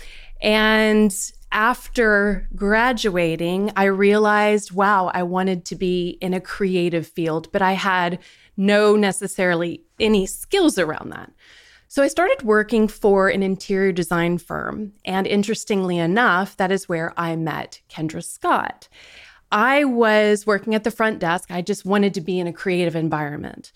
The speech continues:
And we bonded. She was working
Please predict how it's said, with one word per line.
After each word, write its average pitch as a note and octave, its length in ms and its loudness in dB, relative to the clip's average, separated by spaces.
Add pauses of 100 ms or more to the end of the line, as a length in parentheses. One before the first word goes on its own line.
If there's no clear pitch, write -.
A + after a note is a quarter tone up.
(500)
And G#3 880 2
we A3 480 2
bonded. C4+ 580 2
She - 180 -4
was A3+ 220 -2
working G3 580 0